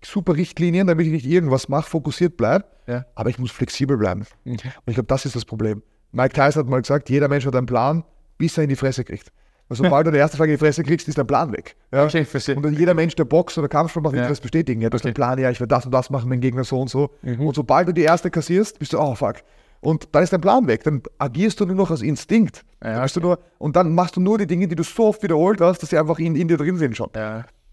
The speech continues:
Speaker 1: Und ich finde das wichtig, einen Plan zu haben, unfassbar.
Speaker 2: Mhm.
Speaker 1: Aber ich finde es wichtig, flexibel zu bleiben, weil Marktgegebenheiten ändern sich.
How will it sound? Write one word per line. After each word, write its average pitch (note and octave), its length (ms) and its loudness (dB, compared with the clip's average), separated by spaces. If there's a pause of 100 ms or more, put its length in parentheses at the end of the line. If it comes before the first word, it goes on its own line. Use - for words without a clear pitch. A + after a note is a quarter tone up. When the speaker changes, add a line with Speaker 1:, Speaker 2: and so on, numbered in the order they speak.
(140)
Speaker 1:
Und D#3+ 200 -2
ich - 140 -4
finde G3+ 160 0
das - 80 -4
wichtig, G#3 320 0
einen E3 100 -2
Plan C#3+ 280 0
zu F3 120 0
haben, D#3+ 220 2
unfassbar. D#3+ 560 0 (300)
Speaker 2:
Mhm. G#2 180 -8
Speaker 1:
Aber C#3+ 80 -2
ich D#3+ 80 -4
finde D#3 140 0
es C3 40 -2
wichtig, E3+ 220 -2
flexibel D#3 380 0
zu A#2+ 100 -6
bleiben, G#2+ 260 0
weil B2+ 140 2
Marktgegebenheiten A#2 800 -2
ändern G#2+ 280 -2
sich. - 260 -14